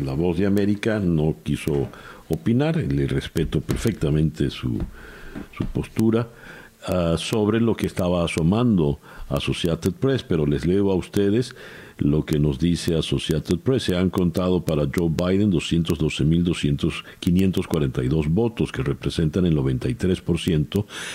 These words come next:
de los votos escrutados hasta este momento, contra doce mil ochocientos dos para Donald Trump, que representan cinco punto seis por ciento. Ocho y cuarenta y tres minutos de la mañana en Día a Día.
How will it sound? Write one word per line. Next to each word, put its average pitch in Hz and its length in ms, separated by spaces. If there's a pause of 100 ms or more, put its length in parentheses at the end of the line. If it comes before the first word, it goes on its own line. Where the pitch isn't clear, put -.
(260)
de 90 120
los 80 180
votos 95 420
escrutados 85 880 (180)
hasta - 300
este - 160
momento, 95 600 (520)
contra 107 320
doce 95 300
mil 101 180
ochocientos 92 720
dos 110 240
para 64 240
Donald 80 320
Trump, 104 240
que 147 120
representan 104 680
cinco 98 360
punto 80 380
seis - 480
por - 160
ciento. - 400 (800)
Ocho 165 360
y 151 60
cuarenta 107 420
y 87 40
tres 123 400
minutos 101 640
de 82 260
la 98 140
mañana 95 420
en 58 160
Día 71 360
a 73 60
Día. 71 320